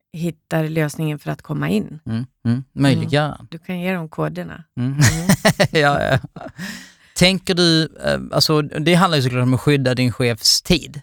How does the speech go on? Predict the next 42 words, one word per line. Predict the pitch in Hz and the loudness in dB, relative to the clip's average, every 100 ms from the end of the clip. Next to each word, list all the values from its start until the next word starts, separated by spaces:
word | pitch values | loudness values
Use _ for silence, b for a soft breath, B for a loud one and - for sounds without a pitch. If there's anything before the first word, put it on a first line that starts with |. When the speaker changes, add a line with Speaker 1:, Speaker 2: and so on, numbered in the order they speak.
| - | -8
Speaker 1:
Ja. | 185 170 143 | -4 -2 0
Speaker 2:
Och, | 135 127 131 143 | 0 2 0 2
och | 147 | 2
inte | 127 165 | 4 2
för | - | 2
dennes | 139 135 165 | 2 2 0
skull, | - - 143 123 | 0 2 2 4
nu | 147 | 4
är | 127 | 2
det, | - 143 | -2 -2
utan | 135 117 | -2 -2
för | |
företagets. | 127 143 123 165 113 - - | 0 0 2 0 0 -2 0
Speaker 1:
Ja. | 180 151 143 b b _ - | 0 0 -6 b b _ 0
Speaker 2:
Ehm, | 139 139 135 131 131 - _ _ - | 4 4 4 4 2 -2 _ _ -2
men | 170 | 2
kan | 170 | 2
du | 156 | 2
då | 185 208 | 2 2
tänka | 220 202 151 | 2 0 0
att | 139 | -2
du, | 139 135 135 135 | -2 0 0 -2
men | 165 | -2
som | 156 156 | 0 4
du | 151 | 4
sa, | 143 | 4
ge | 135 139 | 2 2
dem | 135 | 2
koden, | 131 - 208 143 107 123 | -2 0 2 2 -2 -4
är | 147 | 0
det, | 175 151 - | 0 0 -2
är | 156 | -6
det, | 160 - | -4 -6
då | - - 165 185 | -10 -10 -2 0
kan | 208 | 2
du | 180 | 0
ju | 139 | 0
på | 151 | 0
något | 139 | 0
sätt, | 143 127 _ _ _ _ _ _ 131 | 0 -6 _ _ _ _ _ _ -2
eh, | 127 123 | 0 0
garantera | 123 156 156 151 - 214 196 147 | 2 2 2 -2 -2 2 2 2